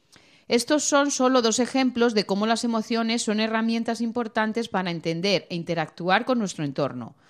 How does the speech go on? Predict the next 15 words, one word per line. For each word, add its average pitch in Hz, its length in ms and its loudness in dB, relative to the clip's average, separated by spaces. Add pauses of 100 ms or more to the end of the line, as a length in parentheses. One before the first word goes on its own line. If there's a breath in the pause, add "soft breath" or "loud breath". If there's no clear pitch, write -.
(120)
aunque 165 280 -4
no 151 100 -6
debemos 160 420 -2
olvidarnos 208 640 2 (200 loud breath)
de 214 140 2
que 226 120 0
también 196 440 0
tienen 175 300 -2
defectos 202 720 -2
y 190 120 -2
pueden 147 360 -4
impulsarnos 185 640 -2
a 262 60 -4
cometer 131 360 -6
errores. 156 520 -8